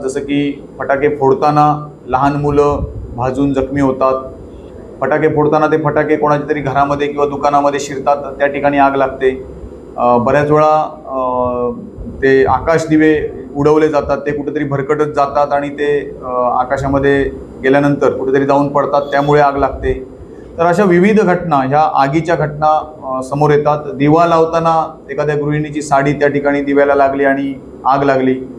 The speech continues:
अ, अशामध्ये अशाही काही घटना घडतात. त्यामुळे दिवाळी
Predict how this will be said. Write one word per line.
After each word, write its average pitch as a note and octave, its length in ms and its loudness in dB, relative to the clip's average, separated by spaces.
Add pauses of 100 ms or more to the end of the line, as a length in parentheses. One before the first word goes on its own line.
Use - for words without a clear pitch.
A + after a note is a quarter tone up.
(520)
अ, B2+ 400 4
अशामध्ये F3 540 2
अशाही F#3 380 2
काही F3+ 180 4
घटना D#3 280 0
घडतात. C#3 300 -2
त्यामुळे F#3 220 -2
दिवाळी F3+ 600 2